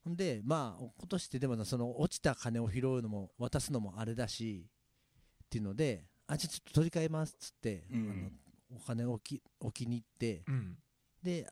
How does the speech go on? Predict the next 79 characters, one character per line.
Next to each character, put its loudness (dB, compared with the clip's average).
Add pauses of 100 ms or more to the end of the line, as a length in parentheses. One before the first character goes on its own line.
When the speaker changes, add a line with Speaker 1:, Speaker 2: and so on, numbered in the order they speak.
(120)
Speaker 1:
新 2
し -2
い 4
お 0
釣 -4
り -2
持 -2
っ -4
て -10
き -16
て、 -6 (100)
Speaker 2:
う -4
ん -2
う 0
ん 2
う 4
ん。 -4 (220)
Speaker 1:
渡 2
し -4
た 0
ん -2
で -8
す -4
よ。 -6 (1600)
で、 2 (500)
「あ、 0
そ 2
う 4
な 4
ん -4
だ」 2
と 0
思 2
っ -6
て -2
見 0
て -16
た 4
ん 2
で -2
す -8
け -6
ど、 2 (880)
こ 2
れ 2
で 2
も 2
よ -2
く 6
考 10
え 8
た 4
ら 2
次 4
の 8
人 2
に 6
落 4
ち -4
た 8
お 4
金 4
行 2
く 4
じ 4
ゃ 4
ん 2
み -4
た 0
い 0
な -2 (280)
Speaker 3:
ま 8
あ、 2
そ 0
う 4 (140)
だ 8
ね。 2 (140)
Speaker 1:
<laughs> -14 (100)
感 12